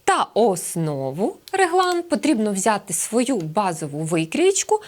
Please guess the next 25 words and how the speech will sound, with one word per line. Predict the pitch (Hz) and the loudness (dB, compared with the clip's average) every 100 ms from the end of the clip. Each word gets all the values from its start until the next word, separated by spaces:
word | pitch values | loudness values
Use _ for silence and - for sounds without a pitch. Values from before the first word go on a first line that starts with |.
| - - | -18 -2
яку | 403 403 587 | -2 0 2
ми | 240 | 2
з | |
вами | 185 202 403 302 | 2 0 0 0
вже | 170 175 202 | 0 0 2
будували. | 240 180 151 143 131 135 143 - _ | 2 -2 -4 -4 -4 -4 -8 -12 _
Базову | 185 196 156 156 135 135 | 0 0 0 -6 -10 -4
викрійку | 190 359 - 392 339 - - 175 - | 0 0 2 0 2 -2 -8 -8 0
та | 311 466 - - | 0 0 -6 -4
рукав. | 190 202 202 - - - - - - - | -2 -2 -4 -14 -14 -20 -20 -18 -10 -2
Посилання | 359 262 190 165 160 | 0 2 2 0 -2
на | 160 | -4
ці | 165 - 262 | -2 -2 0
відео | 381 370 330 302 277 | 4 4 4 2 2
знайдете | 180 160 202 202 202 202 196 | 0 0 2 0 -2 -2 -2
в | 202 | 0
описі. | 202 - 160 - 185 - - - | -2 -4 -8 -8 -12 -16 -20 -4
Там | 262 254 196 | 0 0 0
легко | 185 160 - 165 | 0 -2 -6 -4
і | 170 | -4
просто | 170 294 453 466 311 | 0 2 2 0 -4
по | - 233 | -2 -2
своїм | 220 - 202 202 185 | -2 -2 0 0 0
індивідуальним | 190 196 196 196 202 220 196 165 165 170 | 0 0 2 0 2 2 0 -2 -4 -2
мірочкам | 175 185 240 - 392 | -2 -2 -2 0 -2